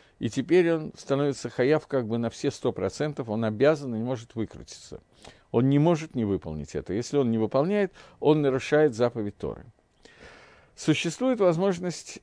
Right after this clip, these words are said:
сделать гатарат недорим, освободиться от этого обета, разрешить себя от обета. Вопрос, какие обеты можно разрешать, какие нет, по какой причине можно разрушать. Есть определенный целый масехет, целый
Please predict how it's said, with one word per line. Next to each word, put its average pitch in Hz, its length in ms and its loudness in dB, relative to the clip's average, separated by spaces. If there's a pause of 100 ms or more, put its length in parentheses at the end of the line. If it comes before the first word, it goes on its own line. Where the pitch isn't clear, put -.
сделать 127 500 0
гатарат 139 440 0
недорим, 110 420 2
освободиться 135 720 0
от 98 100 -2
этого 92 300 0
обета, 90 400 -4 (480)
разрешить 123 640 0
себя 104 320 0
от 101 140 -2
обета. 95 360 -4
Вопрос, 147 680 -2
какие 135 340 2
обеты 110 300 2
можно 135 360 0
разрешать, 107 520 -4
какие 110 340 -2
нет, 135 320 0
по 113 80 -6
какой 120 320 -2
причине 123 480 -4
можно 107 360 -6
разрушать. 98 520 -6 (480)
Есть 156 260 4
определенный 123 540 0
целый 113 320 0
масехет, - 640 -4 (380)
целый 107 640 2